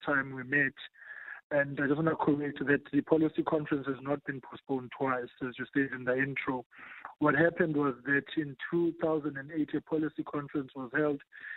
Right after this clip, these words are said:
and a decision was subsequently taken by the National Council and Conference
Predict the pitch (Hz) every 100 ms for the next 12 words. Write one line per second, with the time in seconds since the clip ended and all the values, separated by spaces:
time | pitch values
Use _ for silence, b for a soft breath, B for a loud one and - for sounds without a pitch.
0 | B B 147 151 - - - 160 147 135
1 | - 156 - 156 151 135 131 - 151 -
2 | 139 135 127 131 143 - 151 139 - 170
3 | 160 - 143 139 B B B B 151 139
4 | - 156 151 - 139